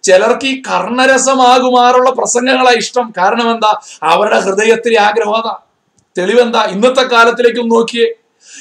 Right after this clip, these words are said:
ഈ പ്രോസ്പെരിറ്റി ഗോസ്പൽ തഴച്ചു വളരാൻ കാരണം എന്താ? പ്രോസ്പെരിറ്റി പ്രസംഗി-, എന്നുവെച്ചാൽ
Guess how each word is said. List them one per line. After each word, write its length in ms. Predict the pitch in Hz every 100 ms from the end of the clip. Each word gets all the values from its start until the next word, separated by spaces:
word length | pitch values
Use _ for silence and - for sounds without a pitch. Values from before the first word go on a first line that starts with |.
| -
ഈ 120 | 226
പ്രോസ്പെരിറ്റി 960 | 254 - 202 226 - 254 254 262 277 262
ഗോസ്പൽ 540 | 233 - - 247 262
തഴച്ചു 640 | - 185 226 226 - -
വളരാൻ 500 | 285 277 226 254 262
കാരണം 400 | 247 233 247 254
എന്താ? 320 | 247 233 254 - _ _ - -
പ്രോസ്പെരിറ്റി 840 | 185 220 269 - 254 247 262 277 254
പ്രസംഗി-, 340 | 233 240 247
എന്നുവെച്ചാൽ 440 | 214 - 185 254